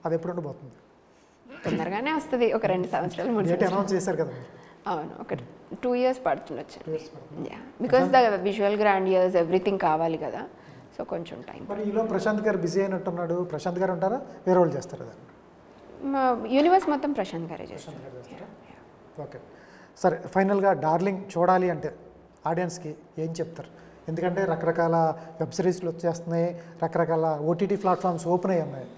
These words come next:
Speaker 1: ఓపెన్ అయిన తర్వాత ఒక ఫ్యామిలీ మొత్తం కానీ వాళ్ళ మొత్తం ఒకసారి చూడాలి అంటే చాలా చిన్న ఎక్సైట్‌మెంటో ఏదో కొత్త యూనిక్ పాయింట్ ఉంటే తప్ప, ఆ, ఆడియన్స్ వచ్చి థియేటర్కి వచ్చి చూసే పరిస్థితి లేని, లేని టైం. ఈ టైంలో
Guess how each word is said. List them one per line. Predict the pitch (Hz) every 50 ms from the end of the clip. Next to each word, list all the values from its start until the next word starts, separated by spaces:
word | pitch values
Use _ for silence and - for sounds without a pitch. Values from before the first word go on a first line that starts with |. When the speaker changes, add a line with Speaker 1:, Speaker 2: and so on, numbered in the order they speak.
| - - - - - - - -
Speaker 1:
ఓపెన్ | 196 202 196 208 208
అయిన | 208 202 196
తర్వాత | 185 175 185 - -
ఒక | 202 170 - - 180 175 160
ఫ్యామిలీ | 160 165 151 156 170 180
మొత్తం | 175 180 175 170 - 175 165
కానీ | 160 165 170 190 226
వాళ్ళ | 247 220 196 180 180 180 170 165 156 151 - - - - 160 160
మొత్తం | 165 165 165 165 170 - 202
ఒకసారి | 180 - - 180 170 165 160 160 151 - - - - - - - - -
చూడాలి | 175 180 190 214 220 214 214
అంటే | 190 165 151 131 151 147 147 151 - - - - - - -
చాలా | 180 196 202
చిన్న | 196 - 196 190 196
ఎక్సైట్‌మెంటో | 170 139 139 185 185 180 170 175 170 165 185 196 196
ఏదో | 175 175 180 180 185 185
కొత్త | 185 - 156 - -
యూనిక్ | 185 170 165 175 190 175 170
పాయింట్ | - 175 170 160
ఉంటే | 165 156 156 165
తప్ప, | 156 165 143 - - 180 - - - - - - - - - - - - - - 202
ఆ, | 190 180 170 165 160 165 - - 175 185 185
ఆడియన్స్ | 165 175 190 208 214 196 - 190
వచ్చి | 170 - - 196
థియేటర్కి | 151 165 180 185 175 170 170
వచ్చి | 165 165 -
చూసే | 175 160 175 160
పరిస్థితి | 165 151 147 - - - 147
లేని, | 160 180 185 175 147 143 135
లేని | 160 175 175 -
టైం. | 143 123 - - - - - - - - - - - - - - -
ఈ | 196
టైంలో | 208 220 214 214 214 214 208 208 208 214 208